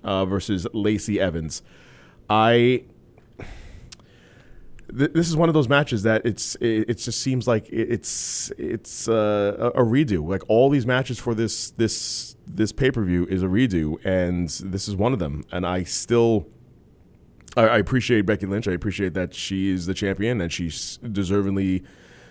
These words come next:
the champion, uh, uh, for, for no other reason other than the women's division.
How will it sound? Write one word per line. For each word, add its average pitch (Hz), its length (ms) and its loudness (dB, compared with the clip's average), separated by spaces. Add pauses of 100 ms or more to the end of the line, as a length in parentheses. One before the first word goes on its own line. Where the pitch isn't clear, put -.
(140)
the 107 320 4
champion, 104 600 0 (140)
uh, 87 460 -2 (280)
uh, 58 140 -6 (180)
for, 92 520 -2
for 104 200 -4 (200)
no 123 140 4
other 117 120 4
reason 120 240 2
other 110 160 2
than 107 440 0
the 104 180 -2
women's 120 400 2
division. 104 500 0